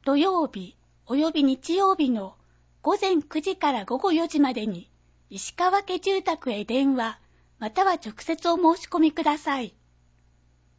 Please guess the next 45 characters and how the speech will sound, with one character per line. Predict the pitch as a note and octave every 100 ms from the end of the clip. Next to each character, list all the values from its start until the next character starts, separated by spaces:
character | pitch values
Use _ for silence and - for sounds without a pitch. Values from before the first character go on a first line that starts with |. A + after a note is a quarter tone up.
| _ _ _ _ _ -
ま | C4+
た、 | - D4 C#4 C#4+ _ _
七 | - - G4
月 | G4 F#4+
二 | E4+ A4
十 | G4+ F#4+
七 | F4+ - C#4+
日 | C#4+ C#4+
土 | B3 C#4
曜 | F#4 G4
日 | D4
に | C#4+ A#3
は、 | G#3 - _ _ _ -
夏 | A#3 - F#4+
祭 | G#4 A4 G4
り | D#4+
が | B3+
開 | B3+ A#3+ D4+
催 | - D4
さ | D#4 D4
れ | C#4+
ま | C4 D4
す。 | - _ _ _ _ _ _ _ _ _ _ -
詳 | C#4+ E4+
し | - -
く | C#4
は | B3+
今 | B3 D4+ F#4
月 | F4+ - E4+
号 | D#4+ D4+
の | C4
二 | A#3 F4+
十 | G#4 G4+
二 | E4 A#3+
ペ | E4 F4
ー | F4+
ジ | C4+
を | B3
ご | G#3+
参 | - D4 D#4
照 | D#4 C#4+
く | D4
だ | C4 C4+
さ | C4+ C4
い。 | G#3+